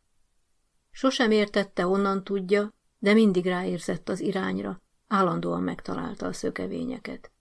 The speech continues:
Egy-egy talán kimentette magát valahogyan az erdők, mezők mozdulatlan sötétjébe,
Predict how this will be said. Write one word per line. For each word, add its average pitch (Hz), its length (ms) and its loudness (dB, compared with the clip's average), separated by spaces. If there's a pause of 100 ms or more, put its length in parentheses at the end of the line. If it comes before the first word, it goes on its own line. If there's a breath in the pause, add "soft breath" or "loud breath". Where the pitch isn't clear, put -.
(1000)
Egy-egy 247 400 4
talán 226 360 2
kimentette 185 680 0
magát 180 400 0
valahogyan 190 500 2
az 180 120 -2
erdők, 185 440 0
mezők 185 420 0
mozdulatlan 190 640 -2
sötétjébe, 190 920 -2